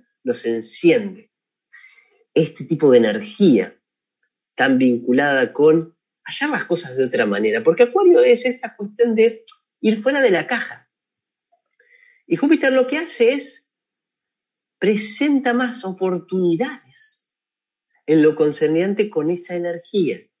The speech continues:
Por eso, y ahora te voy a, te voy a, te voy a traer algunas fechas para que puedas como organizar un poco lo que está pasando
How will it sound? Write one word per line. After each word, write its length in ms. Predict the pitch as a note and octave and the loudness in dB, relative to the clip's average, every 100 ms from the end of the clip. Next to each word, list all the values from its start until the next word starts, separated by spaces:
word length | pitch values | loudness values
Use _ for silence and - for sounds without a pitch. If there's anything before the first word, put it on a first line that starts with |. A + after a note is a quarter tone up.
| - _ _ _ _ _ _ _ _ | -20 _ _ _ _ _ _ _ _
Por 180 | - E3 | 4 6
eso, 640 | B3 - - B2+ C#3 - _ _ - | 6 2 0 -2 -4 -10 _ _ -2
y 40 | |
ahora 160 | A3 D#4 | 0 2
te 60 | A3 | 4
voy 140 | B3 | 2
a, 120 | C4+ | 0
te 100 | - | 2
voy 60 | A#3 | 2
a, 80 | C4+ - _ | 2 -6 _
te 80 | - | -2
voy 20 | G3+ | -2
a 180 | A#3+ - | -2 -4
traer 480 | F#3+ G3 G#3 G#3+ - - _ _ | -4 -2 -2 -6 -12 -20 _ _
algunas 480 | - E3+ G3+ F#3 - | -2 0 2 0 -2
fechas 520 | B3 A3 - C#3+ _ _ _ _ _ _ _ _ _ - | -2 0 -6 -16 _ _ _ _ _ _ _ _ _ -8
para 260 | C#3+ D3 | -4 -4
que 380 | - D#3+ D#3 D3+ | 0 2 4 2
puedas 280 | F#3 G#3 G#3 | 0 0 0
como 260 | - F3+ F3+ | -4 -2 0
organizar 580 | F3+ F3 F3 F3 A3 G#3 | 2 2 2 2 0 0
un 180 | F3+ | 0
poco 460 | - G3+ G#3 G#3 - _ _ | -2 -6 -4 -8 -8 _ _
lo 120 | C#3+ | -4
que 60 | D3 | -2
está 180 | D3+ F3+ | -2 -4
pasando 640 | F3 - G3 F#3 G#3 G#3+ | -8 -6 -2 -2 -2 -8